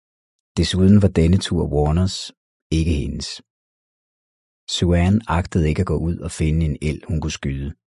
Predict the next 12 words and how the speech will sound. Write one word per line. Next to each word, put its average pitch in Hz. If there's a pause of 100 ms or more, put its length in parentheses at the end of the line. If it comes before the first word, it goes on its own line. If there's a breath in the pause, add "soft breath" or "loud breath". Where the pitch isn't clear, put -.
(1200)
"Kun 82
fyrre 71
halvtreds 76
kilometer 90
til," - (120)
sagde 80
Warner. 67 (840)
"Ikke 78
noget 82
at 95
tale 82
om." 87